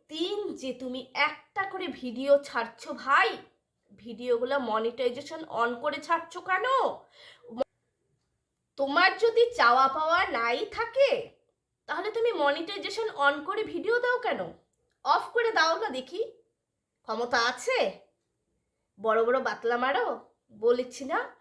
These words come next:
ওই বাতলা তোমার ওই ঘরের ভেতরে রাখবে, বাইরে না, বাইরে না। বস্তির মেয়ে,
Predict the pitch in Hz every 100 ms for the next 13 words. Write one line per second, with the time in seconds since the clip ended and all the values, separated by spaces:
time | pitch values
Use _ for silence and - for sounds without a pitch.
0 | _ _ - 247 220 180 247 277 - -
1 | 339 285 285 359 - - 294 294 294 254
2 | - 190 247 285 233 240 262 269 240 202
3 | - 175 165 _ _ - 202 233 254 277
4 | 294 285 220 170 170 _ _ _ _ _
5 | _ _ _ _ _ _ _ _ _ 208
6 | 240 240 240 320 302 226 175 - _ _
7 | _ _ _ _ _ _ 214 269 269 -
8 | - 320 285 269 214 - -